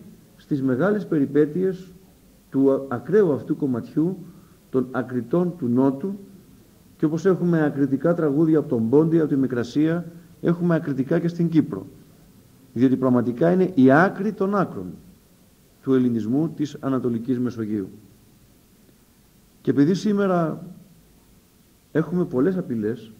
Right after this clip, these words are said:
και επειδή σήμερα υπάρχουν, εμφανίζονται και πάλι και διάφορα προβλήματα, όχι μόνον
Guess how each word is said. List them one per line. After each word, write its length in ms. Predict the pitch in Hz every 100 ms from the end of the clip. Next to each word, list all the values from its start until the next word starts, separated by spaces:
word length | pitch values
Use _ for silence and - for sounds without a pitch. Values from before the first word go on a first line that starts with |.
| - _ _ _ _ _ _
και 80 | 139
επειδή 220 | 139 190
σήμερα 320 | - 190 190
υπάρχουν, 760 | 165 175 190 175 170 151 131 113 - - - - - _ - -
εμφανίζονται 540 | 120 127 170 202 165
και 100 | 127
πάλι 480 | 127 185 143 98 95 - - - _ _ _ -
και 120 | 143
διάφορα 360 | 131 214 214 202
προβλήματα, 840 | 156 139 165 208 180 151 135 120 -
όχι 220 | 180 208
μόνον 560 | 202 208 180 139 107